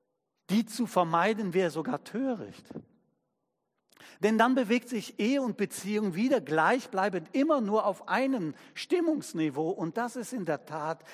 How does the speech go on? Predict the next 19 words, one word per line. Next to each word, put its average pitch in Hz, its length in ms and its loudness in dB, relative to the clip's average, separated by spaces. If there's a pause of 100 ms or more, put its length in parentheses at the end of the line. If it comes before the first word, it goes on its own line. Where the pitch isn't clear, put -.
(180)
langweilig. 151 720 -2 (260)
Würze 247 480 0
bringt 208 360 -2
auch, 202 240 0
dass - 320 -6
man 202 220 -4
sich 175 300 -6
mal 175 240 -2
auseinandersetzt 170 1300 -4 (140)
über 180 320 -4
ein 143 240 -4
Thema, 135 440 -6 (240)
dass 226 220 2
man 190 220 -2
dann 220 300 0 (260)
wieder 220 360 2
zusammenkommt 214 1000 -2 (260)
und 175 280 -4
dies 175 360 -10